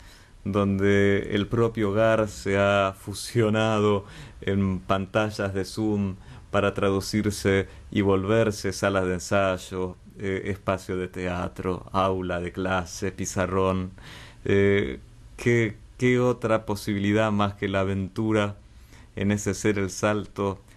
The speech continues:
de aceptar algo de lo novedoso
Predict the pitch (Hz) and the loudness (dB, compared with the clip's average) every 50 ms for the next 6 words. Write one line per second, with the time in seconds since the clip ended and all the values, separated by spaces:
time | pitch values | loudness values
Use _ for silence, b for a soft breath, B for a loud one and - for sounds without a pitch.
0 | b b - 98 95 98 92 - - 104 98 - - 120 117 117 113 107 104 101 | b b -6 -2 0 0 0 0 -2 -2 -2 -2 0 2 2 4 2 2 -2 -6
1 | - - - - - 113 120 120 120 117 113 110 104 101 101 101 98 101 98 98 | -14 -20 -14 -8 -4 0 0 2 2 2 2 0 0 0 0 0 0 0 0 0
2 | 98 98 101 101 104 104 104 117 123 127 123 123 - - 120 123 123 123 | 0 0 2 2 4 4 4 4 2 0 0 -2 -2 -2 -2 -2 -2 -4